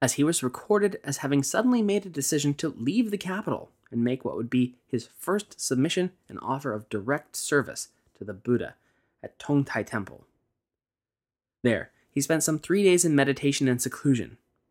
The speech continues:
before finally returning to Nanjing. And it is worth noting that though this was a rather strange event for Wu, it was not something radically out of left field for him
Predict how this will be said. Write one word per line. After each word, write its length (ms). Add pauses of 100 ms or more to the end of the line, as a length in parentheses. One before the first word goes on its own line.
before 240
finally 360
returning 400
to 120
Nanjing. 420 (1900)
And 100
it 120
is 180
worth 240
noting 380 (380)
that 240
though 180
this 240
was 160
a 180
rather 360
strange 440
event 220
for 100
Wu, 280 (360)
it 60
was 180
not 160
something 320
radically 480
out 140
of 140
left 220
field 380
for 120
him 200